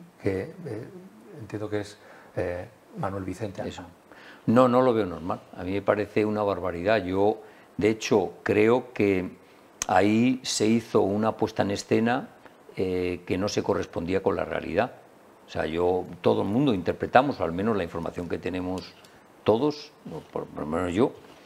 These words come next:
Speaker 2: eh, la, la renuncia de, de Flequi,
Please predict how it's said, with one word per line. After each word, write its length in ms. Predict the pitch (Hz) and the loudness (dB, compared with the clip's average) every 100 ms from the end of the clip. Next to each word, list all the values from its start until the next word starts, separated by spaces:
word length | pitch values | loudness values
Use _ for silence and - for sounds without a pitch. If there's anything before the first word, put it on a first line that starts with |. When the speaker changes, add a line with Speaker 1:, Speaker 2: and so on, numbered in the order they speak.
| - - - - | -20 -20 -20 -10
Speaker 2:
eh, 120 | - 90 | -6 -4
la, 380 | 85 80 80 90 | 0 2 2 0
la 420 | 87 85 82 85 | 2 4 4 2
renuncia 720 | 82 85 110 120 - 98 85 | 0 0 0 0 2 2 2
de, 400 | 82 82 80 78 - | -2 -6 -6 -8 -10
de 280 | 80 82 | -10 -10
Flequi, 600 | 78 - 113 120 - 143 | -14 -6 0 0 0 -6